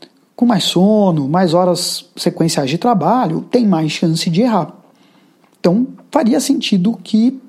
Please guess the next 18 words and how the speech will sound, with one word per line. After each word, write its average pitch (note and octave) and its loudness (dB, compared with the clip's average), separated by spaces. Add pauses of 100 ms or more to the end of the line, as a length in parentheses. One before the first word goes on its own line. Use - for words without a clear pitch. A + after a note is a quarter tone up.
provavelmente, F#3+ 0
numa G3+ 2
situação G3 -2 (560)
em F3+ -2
que F3+ 0
a, E3+ 2
a F3+ -4
pessoa E3 -2
tá D#3+ -2
mais E3 2
exposta D#3+ -4
a D#3 2
horas D#3+ 0
sequenciais D3+ -4
de D3+ -6
trabalho, F#3+ 0
menos D3+ -2
descanso, G3 -2